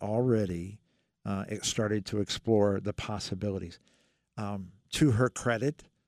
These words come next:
um, she understands that th-, this is a challenge and, and that there's homework to be done. There's exploration to be done. There,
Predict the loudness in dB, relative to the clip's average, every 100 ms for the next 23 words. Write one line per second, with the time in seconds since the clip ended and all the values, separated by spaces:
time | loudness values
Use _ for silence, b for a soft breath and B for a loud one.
0 | _ _ -8 -4 -4 -8 _ _ _ _
1 | _ _ _ _ -20 -8 -4 -2 2 2
2 | 4 2 0 0 0 0 0 -2 -2 -6
3 | -6 -2 0 4 4 4 2 0 -2 -2
4 | -4 -6 -20 _ _ _ _ _ -4 0
5 | 0 0 0 0 0 2 2 0 -8 _
6 | -4 4 6 8 6 4 0 0 -2 -2
7 | -2 -2 0 0 0 0 2 4 2 0
8 | -4 -2 -4 -4 -4 -4 -4